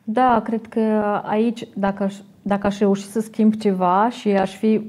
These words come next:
cu mult mai transparentă, ca oamenii să înțeleagă că acolo nu este un proces de retraumatizare, um, că nu mergem neapărat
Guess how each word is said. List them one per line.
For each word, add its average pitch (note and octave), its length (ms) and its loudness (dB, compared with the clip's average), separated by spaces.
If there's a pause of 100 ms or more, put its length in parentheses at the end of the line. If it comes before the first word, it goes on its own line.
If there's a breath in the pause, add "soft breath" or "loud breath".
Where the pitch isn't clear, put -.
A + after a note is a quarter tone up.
(100)
cu - 60 -2
mult G3 500 2
mai G#3 140 0
transparentă, G3 680 -2
ca G3 140 -4
oamenii G#3 320 2
să G#3+ 100 -6
înțeleagă G#3 400 2
că G#3+ 120 -2 (680 loud breath)
acolo A3+ 360 0
nu A#3 300 4
este G3+ 360 2
un F#3+ 80 0
proces F#3 380 -6
de F3+ 120 -4
retraumatizare, F3+ 1200 -4 (500 loud breath)
um, F#3+ 680 0
că - 140 -2
nu G#3 340 2 (320)
mergem G#3+ 360 0
neapărat G3 680 0